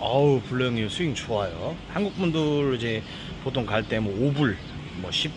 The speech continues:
불 이렇게 이제 팁을 주고 하시고 시아누코베 우리 카지노 따오비 기준해서 약 한 십 분,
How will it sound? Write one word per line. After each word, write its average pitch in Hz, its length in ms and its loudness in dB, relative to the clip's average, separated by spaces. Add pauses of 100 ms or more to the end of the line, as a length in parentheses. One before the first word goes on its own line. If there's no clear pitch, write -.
불 113 160 0 (120)
이렇게 98 300 -4
이제 98 120 -4
팁을 156 460 0
주고 123 560 -2 (420)
하시고 120 500 2 (420)
시아누코베 185 920 6
우리 135 200 4
카지노 180 680 6 (140)
따오비 180 460 6
기준해서 117 680 0 (180)
약 120 140 4
한 117 140 2
십 - 360 4
분, 123 200 2